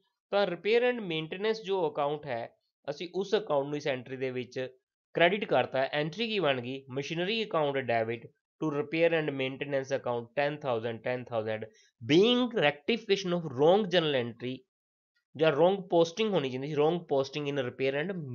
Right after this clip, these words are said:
maintenance account। ਜਨਰਲ entry ਨਹੀਂ ਲਿਖਣਾ, wrong posting।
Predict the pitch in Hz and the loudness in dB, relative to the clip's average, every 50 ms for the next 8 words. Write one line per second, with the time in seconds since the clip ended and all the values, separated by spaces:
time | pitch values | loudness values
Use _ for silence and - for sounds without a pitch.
0 | 117 117 131 135 135 135 120 - 135 127 123 120 113 110 107 101 - - - - | -4 -2 -2 -2 -2 -2 -4 -4 -4 -4 -2 -2 -2 -2 -4 -6 -8 -12 -18 -18
1 | - _ _ - 135 123 123 - 120 110 98 95 90 - _ _ _ _ _ _ | -20 _ _ -2 -2 0 0 2 0 0 0 -2 -6 -12 _ _ _ _ _ _
2 | - 135 143 160 175 190 190 190 220 233 233 220 180 151 131 127 117 110 107 107 | 2 4 6 8 8 8 8 6 4 2 2 2 0 0 2 2 0 0 0 0
3 | 117 143 156 170 185 196 190 - - - - 165 156 143 143 - - 135 117 104 | 2 6 6 6 6 6 2 0 -2 0 2 4 4 4 4 0 -4 -6 -6 -6
4 | - | -6